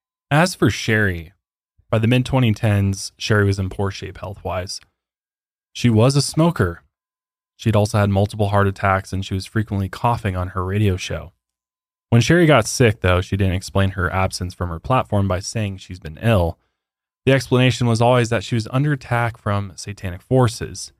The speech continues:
To her followers, this was, of course, more proof that she was God's mouthpiece, that satanic forces were trying to kill her over and over again because of all the preaching she was doing online.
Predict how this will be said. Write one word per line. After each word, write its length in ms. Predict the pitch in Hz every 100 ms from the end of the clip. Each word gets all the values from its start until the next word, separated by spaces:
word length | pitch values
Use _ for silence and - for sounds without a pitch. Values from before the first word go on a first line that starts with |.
| _ _
To 120 | -
her 100 | 151
followers, 560 | 117 151 170 113 117 127
this 180 | 127 -
was, 120 | 120
of 180 | 110 -
course, 460 | - 170 120 98 110
more 200 | 120 123
proof 360 | - 120 110
that 120 | - -
she 100 | 110
was 120 | 101
God's 320 | 101 95 98
mouthpiece, 720 | 98 110 110 - 87 85 - _ _ _ _ _ _
that 120 | - -
satanic 440 | 98 - 110 104
forces 400 | - 113 110 110
were 60 | 107
trying 220 | - 110
to 60 | 101
kill 260 | - 127
her 200 | 107 98
over 260 | 107 113 120
and 80 | 110
over 220 | 107 101
again 260 | 95 92
because 400 | 92 90 101 98 95
of 340 | 104 98 98 _ _ _
all 160 | - 101
the 80 | 104
preaching 460 | - 143 147 101
she 140 | 98 104
was 140 | 95
doing 300 | 95 101 95
online. 560 | 92 92 107 120 85